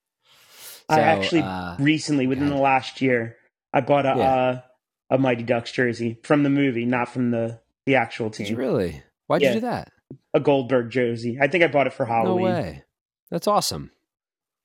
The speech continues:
Speaker 2: Did you wear goalie gear with it?
Speaker 1: No. <laughs>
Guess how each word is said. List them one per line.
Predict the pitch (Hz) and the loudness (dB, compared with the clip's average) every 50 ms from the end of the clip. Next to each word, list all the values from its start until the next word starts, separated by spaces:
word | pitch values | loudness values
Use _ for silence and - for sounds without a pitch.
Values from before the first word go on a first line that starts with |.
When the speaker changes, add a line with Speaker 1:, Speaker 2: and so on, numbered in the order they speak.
| _ _ _ _ _ _ _ _ - | _ _ _ _ _ _ _ _ -8
Speaker 2:
Did | 127 117 | -8 -6
you | 127 120 | -4 -4
wear | 110 107 95 | -4 -4 -4
goalie | - 104 101 117 135 | -4 -4 -4 -4 -4
gear | 156 180 196 | -4 -6 -8
with | 214 233 | -8 -8
it? | 254 - - - _ _ _ - | -10 -12 -16 -20 _ _ _ -2
Speaker 1:
No. | 139 139 117 - - - 139 - | -2 -2 -2 -4 -8 -16 0 2
<laughs> | 349 392 | 2 4